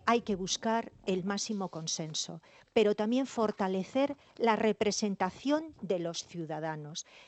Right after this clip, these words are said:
Y, desde luego, lo que no tiene ningún sentido es sacarse ese conejo de la chistera para la elección directa del alcalde y no explicar lo que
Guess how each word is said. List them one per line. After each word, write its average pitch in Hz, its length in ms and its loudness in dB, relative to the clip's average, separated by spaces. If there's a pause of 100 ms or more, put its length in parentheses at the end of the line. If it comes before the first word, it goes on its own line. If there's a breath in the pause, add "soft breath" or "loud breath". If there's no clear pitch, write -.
(180 loud breath)
Y, 294 320 0
desde 185 320 0
luego, 185 320 4
lo 196 160 6
que 233 120 0
no 240 120 2
tiene 208 280 0
ningún 196 280 -4
sentido 196 520 0
es 180 220 -2 (120)
sacarse 220 520 -2
ese 220 180 0
conejo 185 680 -4
de 202 140 -6
la 226 140 0
chistera 226 640 -2 (280 loud breath)
para 208 300 6
la 175 160 2
elección 196 420 0
directa 190 440 0
del 165 160 -2
alcalde 277 560 2 (560)
y 233 140 4
no 240 160 4
explicar 220 560 0
lo 196 120 -2
que 170 220 -6